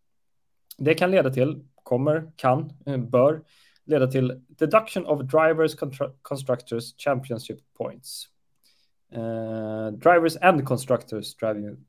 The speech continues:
championship points. Alltså, du kan, du kan tappa hela titeln, eh, både driver och constructor. Suspension from one or more stages of a competition. Limitations on ability to conduct aerodynamic or other testing.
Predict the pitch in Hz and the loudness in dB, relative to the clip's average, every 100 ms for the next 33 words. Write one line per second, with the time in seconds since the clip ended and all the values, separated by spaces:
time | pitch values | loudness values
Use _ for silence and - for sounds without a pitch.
0 | _ _ - 131 131 - 131 - 131 131 | _ _ -8 -6 -6 -14 -14 -12 -12 -8
1 | 117 135 143 175 165 151 156 151 139 113 | -2 0 2 0 0 0 0 0 -2 0
2 | 113 107 127 127 - - 117 110 110 107 | 0 0 -2 -4 -14 -12 -8 -6 -6 -2
3 | 117 117 117 _ - 147 151 143 135 127 | 0 0 -2 _ 2 2 4 0 -2 -10
4 | - - _ _ _ _ _ _ _ - | -12 -20 _ _ _ _ _ _ _ -20
5 | - 156 151 185 190 190 175 170 151 139 | -12 -10 0 2 2 -2 -2 0 2 2
6 | 180 190 151 143 151 135 127 120 117 113 | 0 0 -2 2 0 0 -2 -4 -6 -10
7 | - - 131 - - 131 220 - _ _ | -10 -10 -10 -12 -14 -10 -12 -12 _ _
8 | _ _ _ - 135 165 139 175 170 175 | _ _ _ -4 0 0 2 2 0 -6
9 | 165 - - 147 151 151 156 160 143 131 | -6 -10 -6 -2 0 0 0 -2 -6 -4
10 | 131 135 131 - 123 120 120 170 190 190 | 0 2 0 0 -2 0 0 0 -2 -8
11 | - _ - 127 131 120 98 101 - 131 | -20 _ -2 0 2 0 -2 -10 -8 -6
12 | 180 | -6